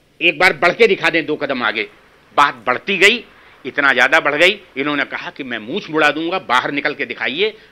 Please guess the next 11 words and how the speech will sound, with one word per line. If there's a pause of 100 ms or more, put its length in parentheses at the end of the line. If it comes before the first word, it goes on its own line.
(360)
और (460)
ये (360)
इन्होंने (100)
उस
व्यक्ति
के
पास
से (500)
पिस्टल
निकाल
ली